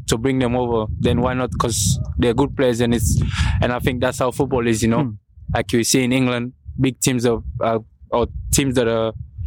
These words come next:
Speaker 1: that can afford players, they, they're getting them, you know. It's,
Speaker 2: Hmm.
Speaker 1: I think that's how football is. So I don't know. Well, maybe if they see that someone is good and the coach think is,
Speaker 2: Hmm.
Speaker 1: it's a player that can help them, then why not? They can go and get whoever they want.
Speaker 2: Do you think, uh,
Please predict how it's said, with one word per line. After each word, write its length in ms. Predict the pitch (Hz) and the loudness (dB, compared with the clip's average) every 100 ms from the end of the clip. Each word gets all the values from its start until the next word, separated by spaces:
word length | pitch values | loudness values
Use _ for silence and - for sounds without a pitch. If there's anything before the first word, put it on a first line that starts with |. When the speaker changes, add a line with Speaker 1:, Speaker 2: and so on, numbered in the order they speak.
| - | -2
Speaker 1:
that 180 | - 117 | -2 0
can 120 | 123 | 0
afford 340 | 117 117 135 104 | 0 0 -2 0
players, 220 | 135 123 | 0 2
they, 160 | 120 113 | 2 0
they're 240 | - 117 | 0 0
getting 280 | 117 131 120 | 2 2 2
them, 160 | 117 110 | 2 2
you 60 | |
know. 160 | 110 113 | 2 2
It's, 300 | - 196 170 | 0 0 0
Speaker 2:
Hmm. 140 | 123 | 0
Speaker 1:
I 60 | 113 | 0
think 220 | - 120 | 0 2
that's 180 | 127 - | 0 0
how 100 | 120 | -2
football 300 | - 120 117 | -2 0 0
is. 160 | 113 - | 0 2
So 160 | 117 110 - 127 | 0 0 -2 0
I 80 | 123 | 0
don't 140 | 165 151 | 0 0
know. 220 | 143 147 - | 0 -2 -4
Well, 280 | - 135 123 - - | -2 0 0 -4 -2
maybe 320 | 147 160 156 | 0 2 2
if 120 | 151 147 | 2 2
they 160 | 180 | 0
see 360 | 170 - 170 170 | 2 2 2 0
that 160 | - 143 | -2 0
someone 320 | - 175 165 | 0 0 0
is 100 | 151 | 0
good 200 | 131 160 | 2 2
and 140 | 147 139 | 2 0
the 80 | |
coach 300 | 139 165 151 | 0 0 -2
think 240 | - 147 139 | -2 -2 0
is, 220 | 127 - - - | 2 2 0 0
Speaker 2:
Hmm. 140 | 123 | 0
Speaker 1:
it's 140 | 120 139 | 2 0
a 80 | 143 | 0
player 240 | 165 160 | 2 2
that 180 | 147 117 | 2 0
can 120 | 143 | 0
help 260 | 135 156 151 | 0 0 0
them, 220 | 156 160 - - - - - | -2 -2 -6 -2 0 0 0
then 140 | 143 139 | 2 2
why 100 | 147 | 0
not? 180 | 147 131 | -2 0
They 120 | 139 | -2
can 180 | - 127 | -2 0
go 160 | 160 | 2
and 100 | 147 | 2
get 220 | 143 139 - | 2 0 -2
whoever 420 | - 151 156 143 135 | -2 2 4 4 2
they 100 | 139 | 2
want. 220 | 135 139 - - - - - - - - - - - | 0 -4 -6 -6 -6 -6 -10 -14 -10 -6 -4 -6 -4
Speaker 2:
Do 100 | - | 0
you 60 | 151 | 0
think, 320 | - 208 196 | 2 0 2
uh, 640 | 185 143 123 113 110 104 | 4 4 4 2 0 0